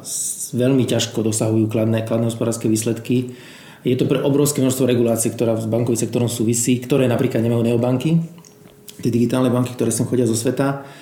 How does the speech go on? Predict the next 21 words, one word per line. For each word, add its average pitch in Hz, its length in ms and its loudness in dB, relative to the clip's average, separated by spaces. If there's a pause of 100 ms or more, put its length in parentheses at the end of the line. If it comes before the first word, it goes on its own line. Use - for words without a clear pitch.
(320)
A 113 140 -4 (420)
aby 131 160 0
ste - 160 0
pokryli 139 320 4
všetky 127 160 0
tieto 127 160 2
fixné 131 240 -2
náklady, 117 400 0
potrebujete 120 320 0
mať 113 160 2
nejakú 110 160 -2
kritickú 110 320 -4
masu. - 320 -6 (640)
A 107 320 -2 (320)
tá 131 320 2
je 117 80 2
aj 113 80 2
na 107 80 0
Slovensku 110 320 -2
dosť - 160 -4
vysoká. - 280 -10